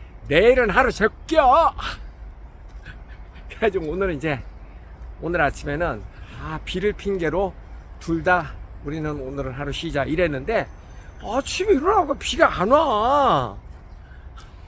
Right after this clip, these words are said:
그게 지금 나온 거예요. 이렇게 재밌는 게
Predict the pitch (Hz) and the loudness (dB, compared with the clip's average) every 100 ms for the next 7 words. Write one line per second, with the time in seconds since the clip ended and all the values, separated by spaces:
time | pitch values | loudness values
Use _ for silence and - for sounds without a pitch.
0 | - - - - - - - - 139 123 | -20 -20 -20 -20 -20 -18 -18 -12 -10 -10
1 | 110 92 95 101 92 82 82 - - - | -10 -10 -10 -10 -12 -12 -14 -14 -16 -16
2 | 85 - - - - - - - - - | -16 -16 -18 -20 -18 -14 -10 -8 -10 -6
3 | 269 294 370 214 247 262 240 208 226 | -4 -2 2 4 4 4 4 6 6